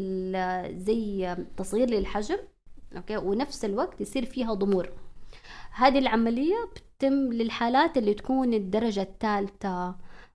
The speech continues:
الدرجة الثانية، لأنه هي درجات البواسير، مش البواسير اللي تكون الدرجة الرابعة واللي تكون مرة كبيرة عشان تكون النتائج حقتها كويسة. فمن العمليات اللي مضاعفاتها قليلة،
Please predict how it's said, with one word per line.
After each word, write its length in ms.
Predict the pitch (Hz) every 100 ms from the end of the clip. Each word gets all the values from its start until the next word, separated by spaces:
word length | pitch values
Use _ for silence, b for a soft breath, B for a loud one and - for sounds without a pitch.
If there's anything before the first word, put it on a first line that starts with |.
| -
الدرجة 320 | 190 233 208
الثانية، 760 | 202 - 214 208 196 185 180 180
لأنه 220 | 180 180
هي 160 | 202 233
درجات 520 | 233 240 226 240 226
البواسير، 440 | 202 185 185 185
مش 220 | 202 226 214
البواسير 380 | 196 202 220
اللي 120 | 214 190
تكون 320 | - 226 208
الدرجة 440 | 185 208 202 190
الرابعة 460 | 190 190 190 180 175
واللي 240 | 180 180
تكون 280 | 175 202 190
مرة 160 | 190 185
كبيرة 320 | 185 202 220
عشان 320 | 180 202 190
تكون 240 | - 220
النتائج 420 | 202 185 185 180 190
حقتها 380 | 180 180 -
كويسة. 460 | 175 - - - - B B B B B
فمن 380 | - 190 190 196
العمليات 720 | 196 196 208 208 220 226 226
اللي 480 | 202 190 185 185 185
مضاعفاتها 680 | 190 185 170 - 196 185 175
قليلة، 500 | 165 175 214 330